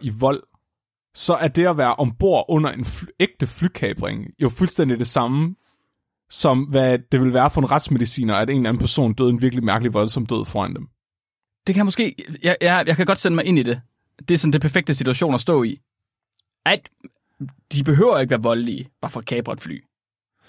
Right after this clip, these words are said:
Speaker 1: Det er rigtigt nok. Altså, det er ikke kun, øh, fysisk vold, det er også sådan, du ved, menneskets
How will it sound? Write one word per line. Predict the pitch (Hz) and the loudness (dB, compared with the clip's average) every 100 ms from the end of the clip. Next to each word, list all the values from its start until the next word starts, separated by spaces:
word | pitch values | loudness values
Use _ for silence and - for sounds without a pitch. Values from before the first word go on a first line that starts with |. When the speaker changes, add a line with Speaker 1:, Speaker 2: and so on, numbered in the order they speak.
| _ - - - _ _ | _ -20 -20 -20 _ _
Speaker 1:
Det | 165 | 2
er | 165 | 2
rigtigt | 165 135 | 0 0
nok. | 101 107 _ _ - | -6 -8 _ _ -2
Altså, | 131 139 | 0 0
det | 123 151 | 2 4
er | 143 143 | 6 4
ikke | 160 185 | 4 2
kun, | 165 180 165 165 165 _ _ | 2 2 4 2 -2 _ _
øh, | 131 120 | 0 2
fysisk | 117 - 185 - 120 - - 107 | 0 0 0 0 -4 -8 -14 -4
vold, | 143 135 - - | 0 0 -2 -4
det | 131 120 | 0 2
er | |
også | 117 117 127 165 | 2 2 2 0
sådan, | - 131 107 101 - | -2 -4 -4 -6 -8
du | 123 | -6
ved, | 113 104 | -4 -4
menneskets | 113 120 131 - 120 104 | 0 2 2 0 -2 -4